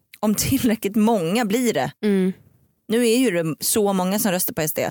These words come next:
Speaker 2: Mm.
Speaker 1: Det känns inte det som att rasister är rätt ord längre.
Speaker 2: Nej.
Speaker 1: För personer, alltså så här, man kan inte, man kan inte sätta dem under samma paraply för det är så många personer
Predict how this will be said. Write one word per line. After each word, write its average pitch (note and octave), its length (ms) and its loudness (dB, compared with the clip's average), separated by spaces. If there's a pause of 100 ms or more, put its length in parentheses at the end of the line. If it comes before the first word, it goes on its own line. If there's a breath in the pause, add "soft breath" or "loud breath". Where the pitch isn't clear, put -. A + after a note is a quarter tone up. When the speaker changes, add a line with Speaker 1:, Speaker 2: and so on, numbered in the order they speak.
Speaker 2:
Mm. F#3+ 320 2
Speaker 1:
Det G3+ 80 -2
känns A#3+ 260 0
inte A#3 200 0
det F3 100 -2
som G3 160 0
att - 140 -6
rasister G3 540 -2
är - 40 -2
rätt D#3+ 240 -4
ord D4 320 -2
längre. E2 340 -2 (240)
Speaker 2:
Nej. F#3+ 400 2 (160)
Speaker 1:
För F#3+ 300 0
personer, F3+ 520 -2
alltså A3 340 -2
så A#3 80 0
här, F#3 100 0
man G#3 120 -2
kan A#3+ 100 -2
inte, G#3 300 -2 (340)
man A3 120 -2
kan B3+ 140 -2
inte A3 200 -2
sätta C4 320 -4
dem G3+ 140 0
under D#3+ 160 -2
samma D#3+ 200 -2
paraply F3 380 -2
för - 100 -4
det - 60 0
är - 20 -2
så D3 320 0
många G3+ 380 2
personer - 460 -2